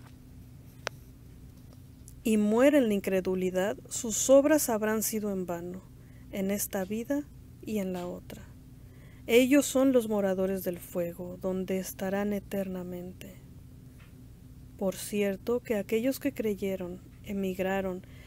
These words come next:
y se esforzaron por la causa de Alá, son quienes anhelan la misericordia de Alá, y Alá es absolvedor, misericordioso. Te preguntan acerca de las sustancias embriagantes y los juegos de apuestas.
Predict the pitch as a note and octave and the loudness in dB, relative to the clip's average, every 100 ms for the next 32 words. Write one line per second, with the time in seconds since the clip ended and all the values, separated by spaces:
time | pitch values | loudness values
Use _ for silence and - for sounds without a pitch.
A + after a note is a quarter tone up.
0 | - - G3+ A3 G3+ - G3+ - A3+ A3+ | -10 -4 0 0 0 -2 -2 2 2 4
1 | A#3+ G#3+ G#3 F#3+ - G3+ G3 G#3+ G3 F3+ | 2 -2 -2 -2 0 -2 -2 -4 -4 -4
2 | F3+ F#3+ B3+ D#4 - - - - - - | -6 -4 -4 -6 -12 -18 -18 -16 -6 2
3 | A#3+ C4 C4+ A#3+ A3+ - G#3 G3+ A3 B3 | 4 4 4 2 0 -2 -2 0 0 2
4 | B3 A#3 A3 F#3+ G#3 G#3 G#3 G#3+ G#3+ G#3+ | 2 2 0 -2 -2 -2 0 -2 0 0
5 | G3 F3+ F3 F3 F3 - - - - - | -2 -4 -6 -10 -12 -18 -20 -20 -20 -20
6 | - - G#3+ F#3+ F#3+ F#3+ G3+ G#3+ - G#3 | -14 -4 0 0 -2 -2 -2 -2 -4 -6
7 | - G#3 - - G#3+ G3 G3 F#3 F3+ - | -4 -6 -6 -6 -4 -4 -6 -6 -8 -10
8 | - - - - - - G3+ G3 G3 F#3 | -18 -20 -20 -20 -8 0 2 2 0 -2
9 | F3+ F3+ F3 F3+ F3 F3 - - - - | -2 -4 -6 -6 -6 -8 -14 -18 -20 -20
10 | - - - _ - - - - - A3+ | -20 -20 -20 _ -20 -14 -14 -14 0 4
11 | G#3 G3+ G3 G#3 C4+ C#4+ D#4 D4+ A3 G#3+ | 4 4 4 8 8 8 6 4 2 0
12 | - A3+ A3+ A#3 A3 G#3 G3 G#3+ G3 - | 2 4 4 2 4 2 2 -2 -4 -2
13 | G3+ G3+ A3 G#3 G3+ F#3+ F3+ F3+ F#3+ A3 | 0 0 -2 -2 -2 0 0 2 0 2
14 | D4 C#4+ - G#3+ G3+ - A3 A#3 C4+ G#3+ | 2 2 2 2 0 2 2 6 4 4
15 | F#3 - F3+ - - F#3 - - | -2 -4 -8 -6 -8 -10 -10 -12